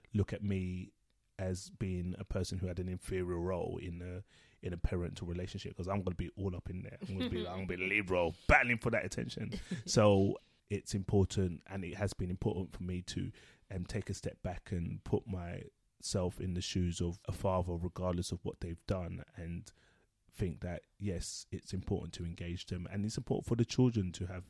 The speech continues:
Speaker 1: their father's influence, whatever level that is going to be, but their father's influence in their lives. So as a social worker, I feel we play a role in,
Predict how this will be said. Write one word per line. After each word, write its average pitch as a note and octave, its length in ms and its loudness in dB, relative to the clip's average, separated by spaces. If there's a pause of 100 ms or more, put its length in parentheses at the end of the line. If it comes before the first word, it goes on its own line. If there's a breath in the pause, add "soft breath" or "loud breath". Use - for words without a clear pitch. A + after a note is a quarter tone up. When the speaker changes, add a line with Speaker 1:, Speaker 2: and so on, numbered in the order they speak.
(140)
Speaker 1:
their F#2+ 140 0
father's F2+ 640 -2 (220)
influence, F2+ 540 -2
whatever F#2+ 520 0
level F#2 320 -4
that E2 240 -6
is F2 420 -4
going F2+ 200 -2
to - 120 -8
be, F#2 420 -2 (360 soft breath)
but F#2 140 -4
their G2 100 -2
father's F2+ 440 -4
influence F#2 380 -4
in F#2 120 0
their F2+ 120 -4
lives. F2+ 360 -6
So F#2 300 -4 (120)
as F2+ 120 -8
a F#2 60 -4
social F2+ 320 -4
worker, F#2 220 -4 (460)
I - 100 -8
feel - 180 -4
we F#2 140 -6
play F2+ 180 -6
a F2 40 -6
role F#2 280 -6
in, F#2+ 140 -8